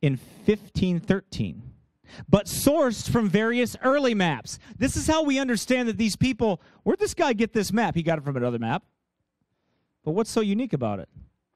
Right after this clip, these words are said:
Is thought by some to depict Antarctica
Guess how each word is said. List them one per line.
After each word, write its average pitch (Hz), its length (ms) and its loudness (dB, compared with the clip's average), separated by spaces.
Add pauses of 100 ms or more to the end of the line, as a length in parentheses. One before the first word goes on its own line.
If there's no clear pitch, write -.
(1500)
Is 160 220 2
thought 190 240 2
by 170 140 2
some 190 320 0
to 165 120 0
depict 151 440 -2 (120)
Antarctica 147 840 0